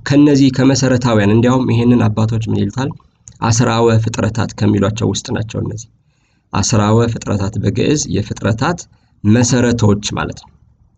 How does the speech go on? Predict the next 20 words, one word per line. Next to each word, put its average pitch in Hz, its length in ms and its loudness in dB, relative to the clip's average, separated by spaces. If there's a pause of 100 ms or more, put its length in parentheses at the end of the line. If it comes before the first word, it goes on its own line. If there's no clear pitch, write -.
የፍጥረታት 98 500 -4
መሰረቶች 101 540 0
አሉ። 98 200 0 (640)
ከዛ 127 200 2 (120)
ከነዚህ 151 480 4
ነው 120 120 4
ሌሎች 113 260 2
ፍጥረታት 107 380 -6
የተገኙት። 87 500 -8 (580)
ለምሳሌ፣ 101 520 2 (680)
እም፣ 98 320 4 (100)
ከምድር 127 480 4
ላይ 147 200 2 (680)
በሚቀጥለው 107 840 2
በሶስተኛው 120 600 0
ቀን 120 200 0
ማክሰኞ 110 420 2 (240)
ምድር 110 340 4
ከተፈጠረች 107 720 -4
በኋላ 101 340 -4